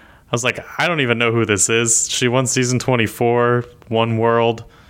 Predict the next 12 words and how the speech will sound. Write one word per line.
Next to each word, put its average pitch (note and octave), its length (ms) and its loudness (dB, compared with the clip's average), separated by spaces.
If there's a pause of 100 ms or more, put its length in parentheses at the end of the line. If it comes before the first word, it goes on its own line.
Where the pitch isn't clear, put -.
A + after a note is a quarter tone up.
(380)
Her A#2+ 120 0
name A#2+ 220 0
is G#2 180 -2
generic A#2 520 -2
enough A#2+ 280 -2
that G#2+ 100 0
I G#2 100 2
just G#2+ 260 -6
didn't A#2 200 0
remember A2 480 -2
her. B2 300 -2 (1600)
But A#2 460 0